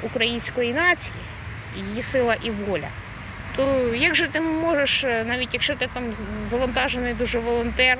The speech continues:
але якщо у тебе є діточки під боком, якими ти займаєшся, або якщо ти там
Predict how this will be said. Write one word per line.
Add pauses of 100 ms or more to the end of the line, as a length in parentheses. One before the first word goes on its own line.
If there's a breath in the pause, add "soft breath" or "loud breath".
(100)
але
якщо
у
тебе
є
діточки
під
боком,
якими
ти
займаєшся, (640)
або
якщо (100)
ти
там